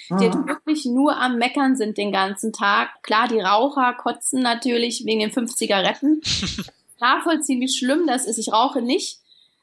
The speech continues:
Speaker 1: aber ich beobachte ja Raucher und wenn die ihre Zigarette nicht bekommen, das ist schon schlimm. Ich weiß nicht, seid ihr Raucher?
Speaker 2: Nee, zum Glück nicht.
Speaker 3: Nein.
Speaker 1: Nicht? Ah, okay.
Speaker 2: Aber,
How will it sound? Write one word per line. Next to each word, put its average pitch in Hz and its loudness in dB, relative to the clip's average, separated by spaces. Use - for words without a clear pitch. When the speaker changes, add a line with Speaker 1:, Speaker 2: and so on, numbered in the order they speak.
Speaker 1:
aber - 2
ich - -4
beobachte 262 2
ja 208 2
Raucher 208 2
und 226 0
wenn 233 0
die 262 2
ihre 262 2
Zigarette 247 0
nicht 233 -2
bekommen, 208 0
das 220 -4
ist 302 -4
schon 339 0
schlimm. 302 2
Ich 226 0
weiß 269 2
nicht, 302 2
seid 208 0
ihr 254 2
Raucher? 302 2
Speaker 2:
Nee, 151 -2
zum 143 -6
Glück 151 -6
nicht. 143 -4
Speaker 3:
Nein. 127 -2
Speaker 1:
Nicht? 196 -6
Ah, 202 -2
okay. 208 0
Speaker 2:
Aber, - 0